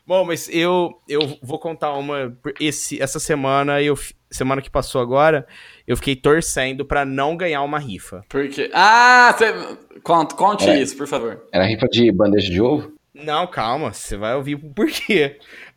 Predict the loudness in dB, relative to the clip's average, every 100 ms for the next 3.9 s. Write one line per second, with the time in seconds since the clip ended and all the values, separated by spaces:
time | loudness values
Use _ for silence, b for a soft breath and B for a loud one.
0 | -6 0 0 2 0 0 0 0 0 -2
1 | -4 -4 -4 -4 -4 -6 -4 -4 -4 -6
2 | -8 -8 -6 -4 -6 -10 -12 -20 B B
3 | B B -6 -4 -4 -2 -4 -4